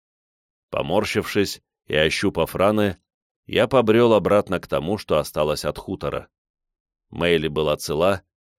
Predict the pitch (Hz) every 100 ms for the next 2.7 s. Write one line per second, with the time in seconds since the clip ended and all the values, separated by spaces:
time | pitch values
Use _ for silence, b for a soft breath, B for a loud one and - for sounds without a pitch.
0 | _ - 82 92 131 131 107 110 92 107
1 | 95 - 76 92 101 98 - 92 - 87
2 | - 71 - 67 64 - 64